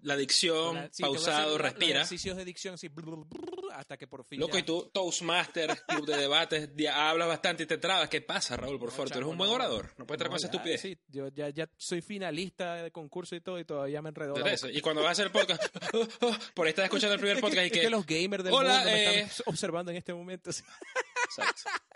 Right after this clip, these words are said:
Speaker 1: Tenemos nueva gente, Mito, bienvenido al show. Para los no iniciados, Semana Gamer es un
Speaker 2: Mm.
Speaker 1: podcast que llega a ustedes todos los viernes a las siete P M hora de México.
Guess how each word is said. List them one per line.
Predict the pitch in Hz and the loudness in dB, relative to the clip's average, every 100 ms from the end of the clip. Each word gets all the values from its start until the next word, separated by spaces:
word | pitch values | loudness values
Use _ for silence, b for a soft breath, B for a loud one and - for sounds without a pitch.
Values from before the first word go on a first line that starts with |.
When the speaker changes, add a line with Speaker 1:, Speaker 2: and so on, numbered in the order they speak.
| - | -6
Speaker 1:
Tenemos | 131 135 147 | -4 -2 0
nueva | 160 165 | 2 2
gente, | 202 185 | 2 2
Mito, | 190 190 196 | 0 2 2
bienvenido | 190 185 185 185 190 185 | 2 2 0 2 0 2
al | |
show. | 175 - 208 208 202 | 2 2 2 2 2
Para | 196 190 | 2 2
los | 196 | 2
no | 190 214 214 | 2 0 2
iniciados, | 208 196 - 214 202 190 160 | 0 2 2 4 4 2 0
Semana | - 190 175 180 | 0 -2 0 2
Gamer | 180 185 | 2 0
es | 175 | -2
un | |
Speaker 2:
Mm. | 175 | 0
Speaker 1:
podcast | 180 - 170 | -2 0 -2
que | |
llega | 170 170 | 0 -2
a | |
ustedes | 160 165 156 | 0 0 0
todos | 185 180 | 0 0
los | 170 | 0
viernes | 180 170 175 | 0 0 0
a | |
las | 160 156 | 0 0
siete | 175 165 165 | -2 0 -2
P | 165 170 | 0 0
M | 165 | 0
hora | 147 160 | -2 0
de | 156 | 0
México. | 160 165 175 170 160 | 0 -2 -2 -4 -6